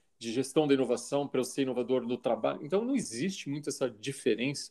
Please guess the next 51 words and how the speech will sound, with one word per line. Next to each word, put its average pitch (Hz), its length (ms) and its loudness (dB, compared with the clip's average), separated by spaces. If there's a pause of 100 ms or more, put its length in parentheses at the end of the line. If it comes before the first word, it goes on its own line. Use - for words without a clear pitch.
(140)
né? 185 160 0 (720)
Que - 160 4
antes 151 300 8
era 127 200 6
nítido, 123 480 -4
né? 165 220 -4 (100)
Ah, 139 140 -2
putz, - 300 -8
a 98 80 0
tua 113 180 2
vida 160 600 4
e, 151 300 4
e 117 220 4
a 120 80 8
empresa, 113 540 2
você 101 260 -2
dentro 123 260 2
da 131 60 2
empresa. 98 560 -2
Eu 127 120 -8
sempre 196 520 -2 (1120)
trago 135 580 10
o 190 40 0
que 185 200 4
é 180 60 10
uma, 208 400 2
um 247 120 0
fenômeno 269 380 -2
mais 285 140 2
contemporâneo, 277 720 4
né? 143 280 -6
Você 135 360 -4
não 320 220 -6
tem 330 380 -4 (140)
faceta, 127 640 0
você 143 140 -2
não 214 120 0
deixa 160 540 6
a 175 40 -4
tua - 160 -6
parte 120 420 -4
fora, 110 560 0
né? 113 160 -10
Quando 113 220 -6
entra 113 200 -6
na 117 80 -6
companhia, 120 480 -2
e 113 100 -4
felizmente 117 600 -4
que 120 80 -4
não, 139 240 -2